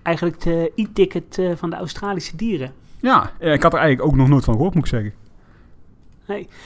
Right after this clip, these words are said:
Speaker 1: ik, ik word wel heel erg enthousiast van zo'n, eh, Australië-huis. Als dat, eh, zeker goed gethematiseerd en goed aangekleed, eh,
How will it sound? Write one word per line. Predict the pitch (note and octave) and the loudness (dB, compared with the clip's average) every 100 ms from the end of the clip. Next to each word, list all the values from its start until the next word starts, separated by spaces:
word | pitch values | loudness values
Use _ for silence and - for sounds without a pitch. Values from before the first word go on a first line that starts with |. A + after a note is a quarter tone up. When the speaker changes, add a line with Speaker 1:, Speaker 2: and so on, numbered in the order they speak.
| - | -18
Speaker 1:
ik, | - - | -16 -10
ik | G3 | -4
word | E3 G3+ | 2 2
wel | B3 B3+ | 2 -4
heel | F3+ A#3 | -2 -4
erg | F3+ | -4
enthousiast | C4+ F#3+ E3+ F#3 F#3+ - | -8 -8 -6 -4 -6 -6
van | E3+ D3+ | -8 -6
zo'n, | D#3 D#3 D#3 | -6 -6 -6
eh, | D3 - | -8 -8
Australië-huis. | D3+ D3 - G3+ G#3+ D#3+ B2 B2 B2+ B2 - | -12 -12 -10 -8 -6 -6 -4 -6 -8 -10 -14
Als | - | -12
dat, | D#3 - D#3+ | -12 -8 -6
eh, | D3 | -4
zeker | C#3 F#3+ F#3 | -2 -4 -4
goed | D3+ F3 - | -10 -10 -12
gethematiseerd | - D#3 D3+ C#3 C3+ D3 F3 - | -10 -8 -6 -8 -6 -6 -6 -10
en | F3 | -12
goed | - F3 - | -8 -8 -8
aangekleed, | F3+ G#3 E3+ - C#3+ B2+ | -10 -10 -12 -10 -8 -8
eh, | - | -6